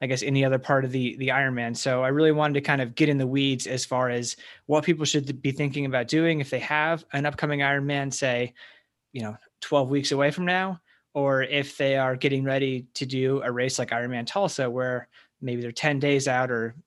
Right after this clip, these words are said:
three days out by the time this airs, and they're really thinking about how to have that perfect execution of the bike leg. So to kind of keep things in chronological order, I wanna start with the training first and then kind of work through,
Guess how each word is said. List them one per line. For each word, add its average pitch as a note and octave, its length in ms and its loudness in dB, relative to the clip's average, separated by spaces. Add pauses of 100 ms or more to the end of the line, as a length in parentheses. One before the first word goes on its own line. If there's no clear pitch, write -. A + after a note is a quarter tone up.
three C3 300 -4
days B2+ 260 0
out B2+ 180 -2
by C3 80 -2
the A#2+ 60 -4
time C3 220 -4
this B2 160 -6
airs, A#2+ 260 -2
and A#2+ 140 -6
they're A#2+ 140 -2
really B2+ 260 0
thinking B2 320 -6
about A#2+ 260 -2
how C3+ 180 -4
to B2 80 -2
have A#2+ 260 -4
that A2+ 220 -6
perfect B2 440 -6
execution A#2+ 800 -6 (420)
of B2 400 -4 (220)
the B2 100 -10
bike A2+ 300 -6
leg. G2 260 -8 (2000)
So D#3+ 400 6
to - 80 -6
kind A3+ 140 6
of A3 60 2
keep A3 160 2
things F#3 280 4
in D#3+ 360 2 (400)
chronological D#3+ 720 2
order, C3+ 300 -2
I C#3 60 -2
wanna D3+ 140 0
start D3+ 240 0
with B2+ 120 -10
the C3 100 -4
training F3 440 2
first D3+ 500 0
and C#3 200 -2
then C#3 360 -2 (220)
kind D3 160 0
of C3 80 0
work C#3+ 260 2
through, C#3 640 2